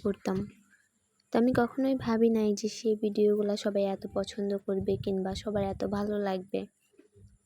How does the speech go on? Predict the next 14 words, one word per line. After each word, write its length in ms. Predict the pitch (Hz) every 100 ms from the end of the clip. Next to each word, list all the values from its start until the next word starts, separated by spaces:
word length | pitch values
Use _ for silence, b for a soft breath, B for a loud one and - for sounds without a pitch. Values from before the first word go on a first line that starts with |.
| - - - _ -
বাসায় 440 | 208 202 - 262 269
আলাদাভাবে 580 | 247 240 240 240 240 247
কখনোই 420 | 226 220 233 226
সেরকম 440 | 226 220 214 214 208
রান্না 280 | 202 196
করা 260 | 196 196 196
হইতো 300 | 208 196 202
না। 140 | 190 190 254 _ 262 233
যখন 280 | 220 233
দেখতাম 420 | 220 214 - 208 208
যে 120 | 214
আম্মু 280 | 208 202 208
একটু 220 | - 202
অসুস্থ 440 | 202 - 196 -